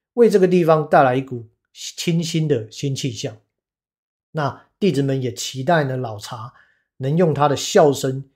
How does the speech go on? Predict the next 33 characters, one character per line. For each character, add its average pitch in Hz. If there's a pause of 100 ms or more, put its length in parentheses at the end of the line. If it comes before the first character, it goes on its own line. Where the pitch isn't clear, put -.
(120)
吓 151
退 151
那 147
些 135
城 135
堡 139
里 131
的 107
守 120
夜 156
者 113
和 147
守 104
墓 139
者。 - (600)
他 180
认 214
为 131 (140)
老 120
查 120
是 135
生 165
命 165
的 113
代 131
言 110 (140)
人， 117 (500)
应 202
该 190
要 190
扮 151
演 110
着 117